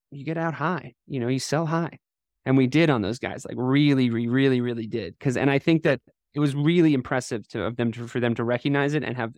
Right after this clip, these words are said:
and Brad to have the bravery to make that decision, because it wasn't necessarily, those decisions weren't necessarily popular in the offseason, but goddamn, is he, is he,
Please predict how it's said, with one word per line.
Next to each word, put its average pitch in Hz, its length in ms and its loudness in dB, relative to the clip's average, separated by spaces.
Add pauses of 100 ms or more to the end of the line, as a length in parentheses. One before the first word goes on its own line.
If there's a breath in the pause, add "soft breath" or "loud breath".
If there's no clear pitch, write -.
and 117 200 -2
Brad 123 340 0
to 131 60 -8
have 117 180 -4
the 113 60 -4
bravery 117 480 -2
to 117 60 -6
make 117 220 -6
that 110 140 -10
decision, 110 440 -6
because 110 460 -4 (580)
it 131 160 2
wasn't 135 440 6
necessarily, 120 840 0
those 135 200 0
decisions 123 420 -4
weren't 113 180 -4
necessarily 113 460 -4
popular 110 440 -6
in 107 40 -6
the - 80 -6
offseason, 113 440 -8
but 113 100 -10
goddamn, 123 480 0
is 117 100 -8
he, 117 240 -6
is 120 140 -4
he, 135 220 -2